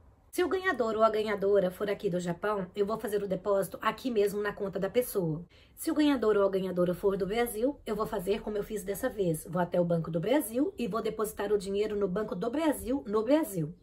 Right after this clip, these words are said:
Para que eu possa enviar esse dinheiro para o Brasil, eu preciso do nome completo da pessoa, o número da conta,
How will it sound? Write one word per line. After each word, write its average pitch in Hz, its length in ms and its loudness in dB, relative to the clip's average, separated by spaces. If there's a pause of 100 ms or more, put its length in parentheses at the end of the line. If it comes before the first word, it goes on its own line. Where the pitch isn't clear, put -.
(240)
Para 185 200 -6
que 247 160 0
eu 311 60 4
possa 202 420 -2
enviar 185 440 -4
esse 226 220 -2
dinheiro 180 360 -2
para 165 180 -2
o 156 40 -2
Brasil, 156 540 -2
eu 208 140 0
preciso 196 420 -2
do 170 120 0
nome 165 260 0
completo 185 500 -4
da 165 80 -2
pessoa, 190 640 0 (280)
o 233 100 -6
número 202 360 0
da 180 140 0
conta, 185 540 -6